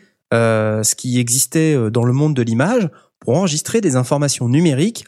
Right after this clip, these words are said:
binaires en utilisant le noir et le blanc, hein, facile quoi, blanc étant zéro ou noir étant un, ou l'in-,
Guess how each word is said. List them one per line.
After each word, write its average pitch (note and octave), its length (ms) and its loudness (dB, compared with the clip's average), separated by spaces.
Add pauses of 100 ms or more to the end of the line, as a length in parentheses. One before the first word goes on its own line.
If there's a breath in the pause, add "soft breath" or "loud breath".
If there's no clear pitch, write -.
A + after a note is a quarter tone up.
binaires E3 560 0
en D3 80 0
utilisant C3 360 0
le B2 140 2
noir D#3 260 2
et C#3 60 -2
le A#2 80 -2
blanc, C3 340 -2
hein, F3 260 -2
facile A3 380 0
quoi, C3+ 380 -2
blanc C3 260 0
étant A2+ 300 -2
zéro A2+ 400 0
ou A2 60 -2
noir A2+ 240 0
étant F#2+ 260 -2
un, D#3+ 140 0
ou B3+ 120 -2
l'in-, G2 140 -4